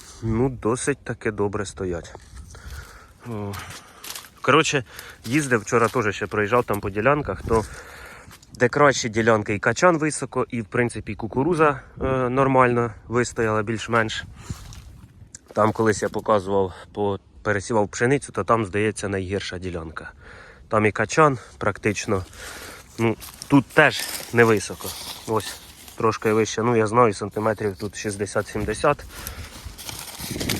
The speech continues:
До речі, часто... Навіть є ця, <clears throat> часто є навіть по два качана. Другий, правда, часто не запилений, ну, але є,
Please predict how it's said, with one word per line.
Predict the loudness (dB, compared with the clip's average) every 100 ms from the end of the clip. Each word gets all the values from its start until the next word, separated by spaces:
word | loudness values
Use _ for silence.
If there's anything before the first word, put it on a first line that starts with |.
| -2 -2 2
До |
речі, | 4 4 0 -4 -6 -10 -12 -10 -10 -10 -12 -10 -10 -10 -4
часто... | 4 4 4 0 0 -4 -20 -18 -16 -16 -16 -20 -20 -20 -20 -20 -20 -20 _ _ _ -20 -20 -20 -14 2
Навіть | 4 4 0
є | 0 0
ця, | 0 -2 -2 -6 -16 0
<clears throat> | 2 4 2 -2 -14 -20 -20 -20 -18 -18 -16 -12 -10 -8 -8 -10 -12 -14 -14 0
часто | 2 2 2
є | 4
навіть | 6 4 2
по | 2
два | 4 4
качана. | 2 0 2 2 2 -6 -12 -12 -12 -14 -14 -10 -8 -6 -6
Другий, | 0 2 4
правда, | 4 4 6 4 2 0
часто | 2 2 2
не | 4
запилений, | 4 4 6 6 4
ну, | 4
але | 6 8 8
є, | 6 2